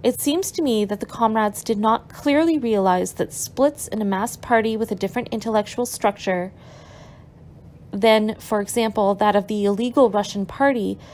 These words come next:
which performed brilliantly in its own way, cannot be carried on the basis of resolutions, but only on the basis of political experience.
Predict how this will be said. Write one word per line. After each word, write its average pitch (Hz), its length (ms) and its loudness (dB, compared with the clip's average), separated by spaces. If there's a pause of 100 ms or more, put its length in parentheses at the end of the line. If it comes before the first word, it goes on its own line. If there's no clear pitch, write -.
(180)
which - 200 -8
performed 226 600 -2
brilliantly 233 640 0
in 185 80 0
its - 180 -6
own 190 220 0
way, 208 420 0 (400)
cannot 254 360 0
be 320 100 2
carried 269 360 2
on 214 180 2
the 214 80 -2
basis 208 420 -2
of 202 140 -6
resolutions, 202 840 -2
but 214 180 -2
only 233 340 0
on 240 180 -2
the 214 60 0
basis 208 400 -4
of 202 140 -10
political 220 600 0
experience. - 1000 -4